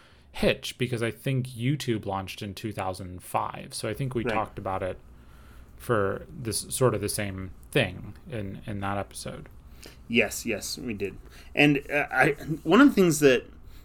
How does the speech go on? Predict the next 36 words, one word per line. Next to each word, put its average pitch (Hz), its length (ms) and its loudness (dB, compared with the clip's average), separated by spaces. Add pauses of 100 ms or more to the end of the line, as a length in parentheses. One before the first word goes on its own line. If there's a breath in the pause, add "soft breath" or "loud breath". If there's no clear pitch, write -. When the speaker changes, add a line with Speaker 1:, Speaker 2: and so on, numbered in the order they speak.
(120)
Speaker 2:
I 131 60 0
thought 147 180 6
about 127 220 6
afterwards 123 520 4
is 120 220 -2
this 123 220 -2
film 127 420 2 (1300 soft breath)
would 160 180 10
also 170 300 10
be 151 160 8
very 143 260 10
different. 123 760 2
I 147 60 6
don't 147 120 8
know. 117 140 0
They, 147 460 0
they 160 220 4
probably 196 280 6
could - 140 0
have 139 100 2
told 117 200 0
the 110 80 -8
same 113 180 -2
story 113 240 2
and 101 160 -4
p-, 123 100 -2
wouldn't 117 320 0
have - 60 -10
changed 110 180 -4
it 101 120 -4
that 113 160 0
much. 107 280 -8
But 117 220 -2 (320 loud breath)
I - 80 4
think 185 460 4
that 139 300 8